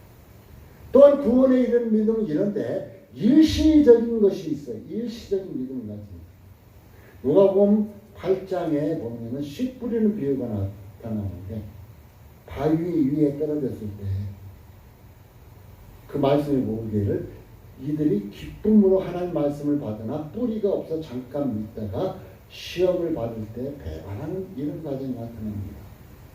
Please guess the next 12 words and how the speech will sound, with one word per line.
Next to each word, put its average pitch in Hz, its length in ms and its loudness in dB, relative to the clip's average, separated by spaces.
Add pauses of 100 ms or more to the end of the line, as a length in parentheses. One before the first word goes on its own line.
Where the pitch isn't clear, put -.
(2250)
결국은 247 800 6 (300)
마음으로 285 880 4
온전히 254 380 0
믿지 214 340 -6
못하고 180 840 -2
그냥 143 360 -8
대충대충 135 1120 -10 (560)
교회만 147 380 2
나가면 123 460 -4
되는 123 240 -6
줄 113 100 -8
알고 113 160 -8